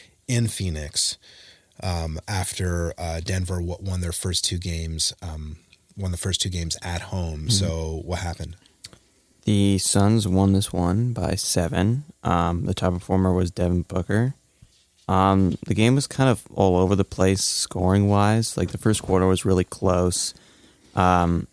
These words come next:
Speaker 2: and then Phoenix took a strong lead in the second, but in the third, the Nuggets, like,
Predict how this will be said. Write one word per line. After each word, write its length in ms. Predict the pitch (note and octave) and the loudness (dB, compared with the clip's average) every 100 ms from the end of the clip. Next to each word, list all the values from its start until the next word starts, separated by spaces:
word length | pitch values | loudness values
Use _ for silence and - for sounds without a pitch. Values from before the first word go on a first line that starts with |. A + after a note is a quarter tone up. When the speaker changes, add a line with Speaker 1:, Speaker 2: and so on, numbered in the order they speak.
| _ - - | _ -16 -2
Speaker 2:
and 160 | G#2+ G2+ | 2 4
then 180 | F#2+ F#2 | 4 2
Phoenix 480 | - G#2+ G#2 G2 | 4 4 4 2
took 400 | - G2 F2+ - - | 0 2 2 0 -8
a 60 | A2 | -8
strong 400 | - G2 F#2 F#2 | -2 0 2 2
lead 140 | F2+ | 0
in 60 | F2 | -2
the 60 | |
second, 540 | E2+ - G2+ F#2+ F#2+ F#2+ | 0 2 2 2 0 0
but 80 | F2+ | 0
in 180 | F2+ | -2
the 80 | E2 | -2
third, 560 | - - G#2+ G#2 G2+ G2 | -8 0 4 6 6 4
the 80 | F#2 | 2
Nuggets, 480 | F2+ F2 F2 - | 0 -2 -4 -4
like, 300 | D#2+ D#2+ - | -4 -6 -8